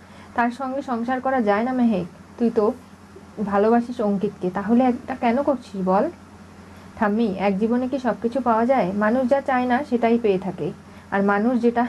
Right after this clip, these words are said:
চায় সেটা কখনোই পায় না। সেরকমটাই হয়েছে। আর হঠাৎ করে তখনই অঙ্কিত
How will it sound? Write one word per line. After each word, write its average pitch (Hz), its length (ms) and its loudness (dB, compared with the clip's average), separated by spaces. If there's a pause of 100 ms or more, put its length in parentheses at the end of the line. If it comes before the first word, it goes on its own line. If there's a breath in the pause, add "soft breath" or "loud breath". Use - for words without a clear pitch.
(140)
চায় 220 340 0
সেটা 233 200 -6
কখনোই 202 440 -2
পায় 175 180 -4
না। - 180 -10 (520 loud breath)
সেরকমটাই 277 540 2
হয়েছে। 254 400 0 (1300)
আর 226 160 2
হঠাৎ 233 320 0 (100)
করে 233 200 2
তখনই 220 440 -2 (400 loud breath)
অঙ্কিত 220 300 2